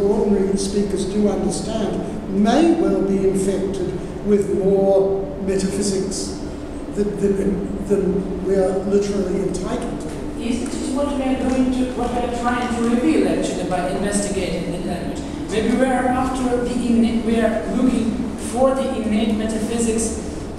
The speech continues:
Speaker 2: already present in the language. Maybe this is what your proposed method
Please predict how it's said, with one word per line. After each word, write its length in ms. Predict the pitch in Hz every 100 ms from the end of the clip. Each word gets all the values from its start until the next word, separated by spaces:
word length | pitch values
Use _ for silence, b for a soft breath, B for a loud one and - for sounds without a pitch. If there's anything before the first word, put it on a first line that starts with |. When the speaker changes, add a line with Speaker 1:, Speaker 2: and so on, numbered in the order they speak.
| - 220
Speaker 2:
already 420 | 214 220 220 208
present 340 | 311 - 247
in 140 | 226 202
the 60 |
language. 240 | 202 - - - -
Maybe 240 | 220 220
this 280 | - 381 339
is 120 | -
what 220 | 254 247
your 380 | 226 226 226 226
proposed 480 | 202 208 220 214 185
method 420 | 185 190 185